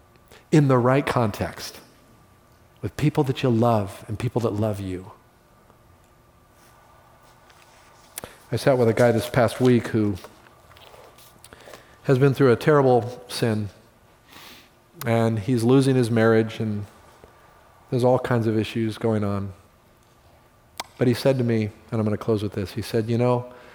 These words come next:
so much of this I lived in secrecy because I just didn't have that trust." What he was saying is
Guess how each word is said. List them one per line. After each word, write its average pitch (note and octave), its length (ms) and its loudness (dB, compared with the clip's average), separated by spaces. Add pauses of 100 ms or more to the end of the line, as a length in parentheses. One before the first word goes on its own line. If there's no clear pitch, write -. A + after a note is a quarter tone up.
(920)
so - 160 -2
much C#3 220 0
of B2 100 2
this A#2 240 2
I A#2 80 4
lived A#2 260 2
in G#2+ 120 -2
secrecy G#2 640 -4 (1500)
because A#2 320 0
I A2+ 120 0
just C#3 400 -6 (460)
didn't B2 300 -2
have A#2 320 -2
that A2 260 -2
trust." - 580 -6 (1900)
What A#2 140 -2
he A2 60 -2
was G#2+ 140 -4
saying C#3 340 0
is G2 320 -4